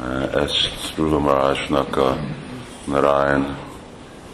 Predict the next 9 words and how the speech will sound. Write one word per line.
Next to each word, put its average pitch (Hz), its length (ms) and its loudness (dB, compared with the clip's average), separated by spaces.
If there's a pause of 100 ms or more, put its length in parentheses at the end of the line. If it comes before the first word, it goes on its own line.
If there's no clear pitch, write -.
(120)
Astra, 67 720 2 (1700)
Astrát 69 1000 2
a - 20 -6
Mahamantrához. 64 1160 0 (4000)
És, 71 500 -2
ö, 67 340 0 (320)
itten 69 480 0
még 71 340 0
mielőtt 67 680 2